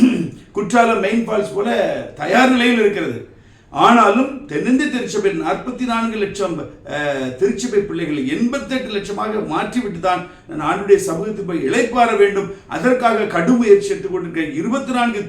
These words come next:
திருமண்டலத்திலும் ஆன்மீக அணியின் மூலம் உள்ளே நுழைந்து திருச்சபையில் உள்ள, அஹ், பாசிகள், ம-, ஒட்டறைகள் எல்லாம் சுத்தம் செய்து ஊழலற்ற ஒரு திருமண்டலமாக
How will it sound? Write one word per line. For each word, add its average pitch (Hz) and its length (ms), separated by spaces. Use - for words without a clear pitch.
திருமண்டலத்திலும் 240 680
ஆன்மீக 214 500
அணியின் 190 280
மூலம் 185 300
உள்ளே 196 220
நுழைந்து 175 420
திருச்சபையில் 226 520
உள்ள, 196 160
அஹ், 147 400
பாசிகள், 185 600
ம-, 170 180
ஒட்டறைகள் 202 460
எல்லாம் 185 240
சுத்தம் 226 480
செய்து 196 480
ஊழலற்ற 262 720
ஒரு 165 180
திருமண்டலமாக 160 640